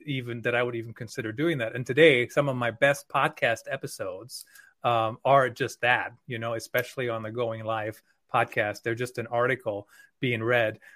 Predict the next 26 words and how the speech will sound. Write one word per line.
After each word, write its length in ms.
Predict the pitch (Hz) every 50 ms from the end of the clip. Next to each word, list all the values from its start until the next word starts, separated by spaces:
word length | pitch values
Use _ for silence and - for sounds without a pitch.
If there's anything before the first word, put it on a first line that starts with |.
| _ _ _
Um, 260 | 135 123 113 113 - -
and 100 | 135 131
sometimes 420 | - 202 220 214 226 202 175 143
you 120 | 139 127 120
read 240 | 127 135 151 175 160
it 220 | 131 113 117 120
and 100 | 117 120 123
I'm 140 | 123 120
thinking, 560 | - - 117 117 110 - - 110 104 110 120 - _ _ -
"Oh, 240 | 185 185 160 - - - - _ _ _ _ _ _ _ _
what 120 | 143 147
is, 120 | 147 143 - - 143
what 100 | 127 151
does 100 | 151 127
that 220 | 127 123 139 - -
even 380 | - 131 120 110 110 101 98 110 _ _
mean?" 460 | - 123 131 139 113 82 87 98 107 - _
You 80 | 143 131
know 120 | 127 127
what 80 | 131 127
I 40 | 120
mean? 240 | 120 123 127 127 123
Like, 180 | 120 117 -
you're 120 | - 123 117
almost 300 | 127 127 120 110 - -
editing 400 | 135 127 127 113 113 107 107 110